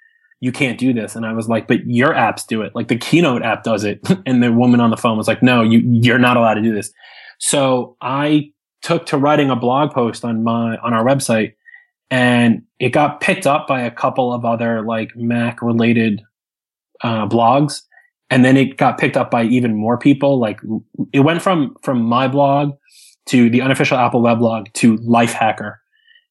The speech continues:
And at that point, like, Lifehacker gets,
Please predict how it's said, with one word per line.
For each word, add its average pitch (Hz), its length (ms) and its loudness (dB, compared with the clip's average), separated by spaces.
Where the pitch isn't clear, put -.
And 123 760 2
at 143 140 0
that 160 240 2
point, 139 300 0
like, 127 180 -6
Lifehacker 160 560 -2
gets, 127 380 -6